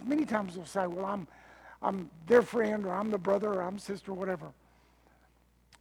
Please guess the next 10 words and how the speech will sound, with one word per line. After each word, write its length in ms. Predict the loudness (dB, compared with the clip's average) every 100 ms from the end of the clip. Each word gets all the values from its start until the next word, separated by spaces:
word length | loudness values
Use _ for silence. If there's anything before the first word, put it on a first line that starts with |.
| -14
Jude 220 | -2 0
doesn't 220 | 4 2 2
do 160 | -6
that. 260 | -6 -10 -14 _ _ _ -20 _ -12
He 120 | -8
says, 680 | 8 10 10 4 -6 -16 -20 -20 _ _ _ _ _ _ _ _ _ _ -4
in 120 | -2
a 60 | -2
spiritual 960 | -4 -14 0 4 4 2 -2 -4 -6 -6
connection, 560 | -4 -4 -6 -8 -12